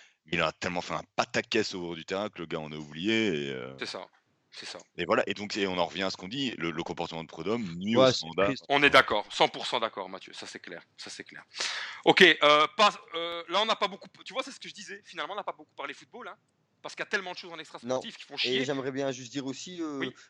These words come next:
Speaker 4: euh, je commence à me poser la question, pourquoi, euh, euh, on s'entête à foutre Vojvoda titulaire et pourtant tes failles, qui étaient quand même top l'année passée, et là ils se morfont sur le banc, je ne comprends pas spécialement pourquoi.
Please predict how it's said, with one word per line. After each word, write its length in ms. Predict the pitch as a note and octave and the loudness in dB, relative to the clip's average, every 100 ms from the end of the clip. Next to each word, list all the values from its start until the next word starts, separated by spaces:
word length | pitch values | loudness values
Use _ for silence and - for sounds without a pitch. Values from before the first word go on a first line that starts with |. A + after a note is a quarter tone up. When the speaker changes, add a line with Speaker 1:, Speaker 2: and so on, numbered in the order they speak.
| - | -14
Speaker 4:
euh, 140 | E2 | -10
je 100 | G2 | -6
commence 240 | - G#2+ A2+ | -4 -4 -2
à 60 | |
me 80 | A#2+ | -4
poser 220 | - B2+ A#2 | -4 -4 -2
la 60 | |
question, 280 | A2 A2+ D#3+ | -4 -6 -6
pourquoi, 640 | C3 B2+ - D3 D#3 C#3+ | -6 -10 -4 0 2 2
euh, 380 | A2 G#2+ G#2+ G#2 - - - - | 2 0 0 -2 -6 -14 -18 -6
euh, 580 | F#2+ F#2+ F#2+ F#2+ F#2+ F#2 | -2 0 2 2 2 0
on 100 | G#2+ | -2
s'entête 500 | A2 - B2+ - D3+ A2+ | -2 0 0 0 0 0
à 60 | |
foutre 260 | - A#2+ G#2+ | -2 -8 -2
Vojvoda 680 | B2 B2 G2+ A#2+ A2 A#2 A2+ - | 2 2 2 0 4 4 4 0
titulaire 540 | C#3 - A2 C3 D#3+ | -8 -4 2 4 4
et 60 | A#2+ | 2
pourtant 560 | - - C3+ - A2+ | -2 -6 -6 -2 -2
tes 140 | G#2 F#2 | -2 -2
failles, 380 | - F3 C3+ G2 | 2 2 2 -4
qui 100 | - | -8
étaient 120 | A2 | -2
quand 160 | G2 | 0
même 240 | F#2 G2+ F#2 _ | 0 -2 -6 _
top 200 | F#3 - | 4 6
l'année 200 | C3 A2 | 4 4
passée, 340 | G2+ G#2+ F3+ G3+ _ _ - _ _ - | -2 -4 -4 -4 _ _ -20 _ _ -18
et 260 | G2 F#2 | -14 -8
là 100 | A#2 | -2
ils 80 | B2+ | -2
se 160 | - A#2 | -2 -4
morfont 380 | G#2+ G#2+ C3 A#2 | -6 -6 -8 -6
sur 240 | A2+ G2 | -6 -4
le 60 | G2 | -2
banc, 180 | C3+ | -2
je 80 | D3+ | -2
ne 80 | B2 | -4
comprends 280 | - A2 G#2+ | -4 -4 -4
pas 120 | A2 | -6
spécialement 480 | - A2+ - G2+ G2+ | -6 -8 -6 -4 -6
pourquoi. 320 | A2 - | -6 -4